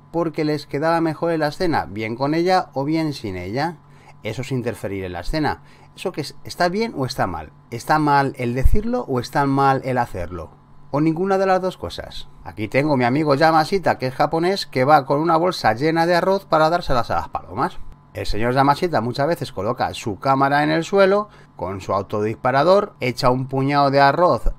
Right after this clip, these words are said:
al parque, vienen tres millones de palomas y consigue unas fotos espectaculares de palomas.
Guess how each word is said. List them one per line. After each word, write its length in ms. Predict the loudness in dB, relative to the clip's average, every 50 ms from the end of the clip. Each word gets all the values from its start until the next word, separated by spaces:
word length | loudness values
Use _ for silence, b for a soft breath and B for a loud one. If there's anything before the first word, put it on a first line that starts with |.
| -6 -18 -4 -2
al 220 | 0 0 0 2
parque, 520 | 4 6 6 6 4 0 0 -2 -2 -2 -6 -12 -12 -2
vienen 380 | 2 4 4 4 4 0 0
tres 180 | 0 -2 0 0
millones 320 | 2 2 2 2 2 2
de 100 | 2 2
palomas 480 | 2 4 4 4 4 4 4 2 0 -2 -2
y 100 | -2 -2
consigue 680 | 0 0 -2 -2 -2 -2 -2 0 0 2 0 0 -2 -4
unas 400 | -4 -2 0 0 0 0 0 -2
fotos 420 | -2 -2 -2 0 0 -2 -2 -2 -4 -4
espectaculares 1400 | -4 -2 -2 -4 -6 -2 -2 -2 0 -2 -6 -2 0 0 0 2 0 0 2 4 4 2 2 0 -2 -4 -2
de 160 | 0 0 0
palomas. 640 | 2 0 -2 -2 -2 -6 -6 -4 -4 -4 -4 -6